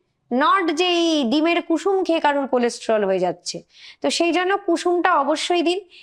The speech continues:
এই কুসুমের মধ্যে থাকে কোলিন, যেটা ব্রেনের স্ট্রাকচারটাকে ইমপ্রুভ করার জন্য খুবই ইম্পর্টেন্ট। আর অবশ্যই মেমোরির জন্য তো এটা খুবই ইম্পর্টেন্ট। তো সেজন্য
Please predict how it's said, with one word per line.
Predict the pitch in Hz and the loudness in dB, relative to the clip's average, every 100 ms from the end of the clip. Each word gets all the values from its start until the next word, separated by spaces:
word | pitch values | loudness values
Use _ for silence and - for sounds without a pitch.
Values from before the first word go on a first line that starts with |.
| _ | _
এই | 277 | -4
কুসুমের | 285 330 330 381 392 370 | -2 -2 0 0 0 2
মধ্যে | 330 320 | 0 0
থাকে | 349 359 349 | 0 -2 -4
কোলিন, | - 320 320 285 202 196 _ _ _ - | 0 2 2 2 -2 -6 _ _ _ -4
যেটা | 214 311 359 349 | 0 0 2 2
ব্রেনের | 254 214 302 330 370 | 0 0 0 0 -2
স্ট্রাকচারটাকে | 349 - 294 277 - 381 381 370 370 359 359 - _ _ - _ _ - | -6 -2 -2 -2 -2 -2 0 -4 -2 -4 -4 -10 _ _ -20 _ _ -2
ইমপ্রুভ | 302 302 359 381 - | 0 2 2 0 0
করার | 339 330 330 - - | 0 2 0 -4 -4
জন্য | 269 320 330 | -2 0 -2
খুবই | - 339 359 | -2 0 2
ইম্পর্টেন্ট। | 359 339 339 339 381 440 _ _ - - | 0 0 0 0 -2 -4 _ _ -20 -2
আর | 269 349 403 - - | 0 0 -4 -10 -4
অবশ্যই | 254 240 330 - - 359 262 196 - _ | -2 0 -2 -2 -4 0 0 -2 -8 _
মেমোরির | 220 262 294 320 339 339 339 339 285 | -2 0 0 0 2 2 2 0 -2
জন্য | 233 269 254 | 0 0 0
তো | 247 262 370 - _ _ | 0 0 -2 -6 _ _
এটা | 247 277 | -2 -2
খুবই | - - 302 | -2 -2 2
ইম্পর্টেন্ট। | 262 220 202 180 175 165 _ - - | 2 2 0 -2 -4 -8 _ -20 -8
তো | 262 | -4
সেজন্য | - 302 320 330 339 | -2 0 0 2 0